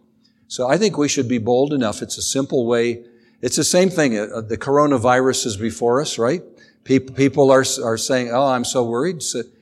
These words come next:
it's a great opportunity to say, "Well, you know what? I know the Creator."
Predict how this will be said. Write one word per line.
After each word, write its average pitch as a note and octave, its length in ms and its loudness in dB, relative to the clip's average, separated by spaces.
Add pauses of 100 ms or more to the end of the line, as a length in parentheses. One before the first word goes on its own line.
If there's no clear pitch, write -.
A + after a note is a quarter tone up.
it's - 120 -12
a B2 60 -4
great C3 240 0
opportunity C3+ 480 -2
to A2+ 60 -6
say, G2+ 180 -6 (400)
"Well, A2 120 -6
you A#2 60 -2
know B2 140 -2
what? - 380 -6 (440)
I A#2+ 140 -4
know C3+ 140 -2
the A2+ 100 -4
Creator." A#2 640 -6